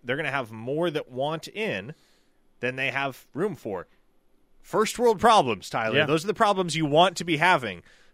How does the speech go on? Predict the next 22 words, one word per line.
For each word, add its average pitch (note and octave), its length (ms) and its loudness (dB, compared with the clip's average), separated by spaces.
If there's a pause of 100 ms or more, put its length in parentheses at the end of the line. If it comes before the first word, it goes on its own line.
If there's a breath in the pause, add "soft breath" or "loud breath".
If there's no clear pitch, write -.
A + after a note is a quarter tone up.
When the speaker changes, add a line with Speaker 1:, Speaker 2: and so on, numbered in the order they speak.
(140)
Speaker 1:
but C3 100 2
I C#3 80 4
think F#3 260 -10
it'll F3+ 120 -4
be F3+ 100 0
a E3+ 40 -2
predicament D#3 640 -6
nonetheless. B2 720 -6 (120)
Speaker 2:
Are F#3 220 4
any B3+ 220 6
positions, F#3 1120 -2 (100)
are, F3+ 160 6
are, F#3 180 2
are F#3+ 120 6
they G#3+ 180 4
done G3+ 520 8
at G#3+ 120 6
any G3+ 200 4
positions D#3 580 2
in C#3 80 -4
twenty C#3 280 -2
twenty-five? A2 840 -6